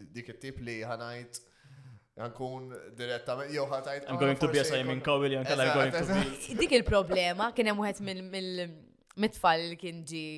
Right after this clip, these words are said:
Speaker 3: għaw, jagħmel is-session tiegħu bil-Rubik's Cube u hekk. Tipo, jien,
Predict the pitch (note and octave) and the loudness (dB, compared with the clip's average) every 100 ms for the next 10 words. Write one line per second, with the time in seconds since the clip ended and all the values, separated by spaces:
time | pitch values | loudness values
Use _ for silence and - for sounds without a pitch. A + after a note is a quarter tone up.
0 | D3 D#3 C#3+ D#3 D#3+ D#3 D3+ C#3+ - E3+ | -8 -8 -6 -8 -8 -10 -12 -16 -14 -10
1 | F3+ - D3+ D#3+ D3 D#3 G#3+ D#3 D#3 D3+ | -8 -10 -6 -6 -6 -6 -6 -8 -12 -12
2 | C3+ D3 G3 D#3 _ _ - - _ _ | -12 -6 -4 -4 _ _ -20 -20 _ _
3 | _ _ - - G#3 A3+ G#3+ | _ _ 0 2 2 0 -4